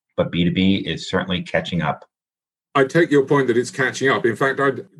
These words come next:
Speaker 2: go further than that and say that this year is the year where it's going to draw level, if not surpass, the B two C space, because obviously B two C, as much as anything else, was powered by a growth in e-commerce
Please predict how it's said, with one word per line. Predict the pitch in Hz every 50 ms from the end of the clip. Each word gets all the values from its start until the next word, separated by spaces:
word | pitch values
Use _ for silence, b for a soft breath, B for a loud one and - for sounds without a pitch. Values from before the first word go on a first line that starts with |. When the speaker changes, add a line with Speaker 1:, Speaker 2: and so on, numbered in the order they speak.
| 120
Speaker 2:
go | - 143 127 123
further | 123 - 151 151 151 135 123 117 104
than | 90 98
that | 95 92 101 101 95
and | 104 107 101
say | - - 127 120 113 110
that | 98 110 120 - - 107
this | 123 143 135 135 -
year | 127 127 127 113 107 104 98 b b b b b b b
is | 135 123 110 -
the | 123 117
year | 113 123 127 120 117 113 110 107 104 95 92 110
where | 110 117 113 107 104
it's | - 107 98 -
going | - 135 123 117
to | 107 101
draw | 92 101 110 107 104
level, | 113 120 117 107 95 104 101 98 95
if | 120 120 104 - -
not | 117 - - - -
surpass, | - - 107 - - - 139 131 117 98 90 - -
the | - 101
B | 87 92 101 98
two | 90 - 92
C | - - 101 95 85
space, | 82 - - 85 82 82 80 -
because | - - 92 - - 127 - - b b b b b b b
obviously | 131 139 135 135 131 127 - 117 107
B | 98 135 135 127
two | 113
C, | - - - 131 110 107
as | 110 101
much | 120 143 101 - -
as | 113
anything | 117 107 104 101 117 117 110
else, | 107 104 101 95 - - - - _ _ _ _
was | - 113 107 98
powered | - - - 143 135 127 120 110 101 92 -
by | 117 107 107 107 101 98 b b b b b b -
a | 104
growth | 98 92 120 131 135 127 117 120
in | - 107 107 113
e-commerce | 110 107 95 - - 135 135 131 107 82 78 80 82 80 - - - - -